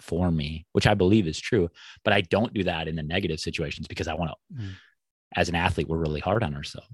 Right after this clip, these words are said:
Speaker 2: Yeah, yeah,
Speaker 1: We,
Speaker 2: yeah.
Speaker 1: we
Speaker 2: There's
Speaker 1: wanna,
Speaker 2: a really
Speaker 1: wanna
Speaker 2: important
Speaker 1: take
Speaker 2: distinction. I'm sorry to interrupt.
Speaker 1: No,
Speaker 2: There's
Speaker 1: you're
Speaker 2: a really
Speaker 1: fine.
Speaker 2: important distinction I think is helpful. And it is basically, there's a big difference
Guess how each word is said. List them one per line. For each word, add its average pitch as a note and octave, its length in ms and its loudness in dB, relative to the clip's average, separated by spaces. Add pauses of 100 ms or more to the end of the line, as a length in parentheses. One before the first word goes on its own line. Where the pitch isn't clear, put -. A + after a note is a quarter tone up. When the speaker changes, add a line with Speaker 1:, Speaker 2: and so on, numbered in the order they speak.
Speaker 2:
Yeah, A#2 120 -6
yeah, G#2+ 160 -6
Speaker 1:
We, F#2 200 0
Speaker 2:
yeah. E2+ 60 2
Speaker 1:
we F#2 140 0
Speaker 2:
There's F#2 100 0
Speaker 1:
wanna, G#2 300 10
Speaker 2:
a - 20 8
really G#3+ 160 10
Speaker 1:
wanna G3 100 6
Speaker 2:
important D#3+ 300 4
Speaker 1:
take C3+ 60 -4
Speaker 2:
distinction. B2+ 580 -2 (280)
I'm D3+ 160 6
sorry D3+ 200 4
to C#3 60 -2
interrupt. C3 340 0 (420)
Speaker 1:
No, A2 60 6
Speaker 2:
There's A#2+ 200 8
Speaker 1:
you're D3 80 6
Speaker 2:
a - 40 8
really G3+ 140 8
Speaker 1:
fine. - 80 -10 (320)
Speaker 2:
important D#3+ 380 2
distinction C3+ 440 2
I A#2+ 40 2
think A#2+ 200 0
is A2+ 100 0
helpful. A#2 500 -4 (2000)
And A2+ 320 2
it C3+ 180 2
is B2 160 4
basically, C3 400 6
there's A#2 160 8
a A2+ 60 6
big D#3+ 280 4
difference B2 600 0